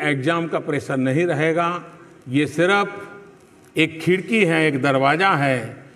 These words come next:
जो आगे जाने के लिए रास्ता खोल रहा है, लेकिन आगे जा कर के एक ही रास्ता नहीं है,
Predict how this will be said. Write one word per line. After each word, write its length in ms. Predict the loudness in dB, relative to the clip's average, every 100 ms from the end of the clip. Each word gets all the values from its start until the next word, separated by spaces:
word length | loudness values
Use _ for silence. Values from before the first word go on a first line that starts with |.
| -12
जो 100 | -4
आगे 340 | 0 2 2 2
जाने 280 | 2 2 2
के 60 | 2
लिए 160 | 0
रास्ता 360 | 2 0 0 -2
खोल 220 | 0 -2
रहा 380 | 0 -2 -2 -4
है, 140 | -6 -10 -18 -12 -2
लेकिन 320 | 0 0 0
आगे 340 | 2 4 4 4
जा 180 | 4 2
कर 180 | -2 -2
के 180 | -2 -2 -4 -10 -20 -18 0
एक 180 | 2 4
ही 100 | 2 2
रास्ता 360 | 2 0 0
नहीं 280 | 2 2 2
है, 180 | 0